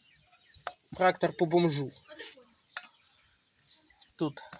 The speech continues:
токарки зовсім мало, почти її навіть немає.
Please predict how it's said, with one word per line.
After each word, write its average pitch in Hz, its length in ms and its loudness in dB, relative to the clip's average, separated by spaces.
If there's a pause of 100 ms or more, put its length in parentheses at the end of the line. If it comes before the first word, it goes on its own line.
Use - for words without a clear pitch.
токарки 165 520 0
зовсім 190 380 2
мало, 175 380 4 (760)
почти - 320 2
її 151 240 0
навіть 147 180 0
немає. 151 500 4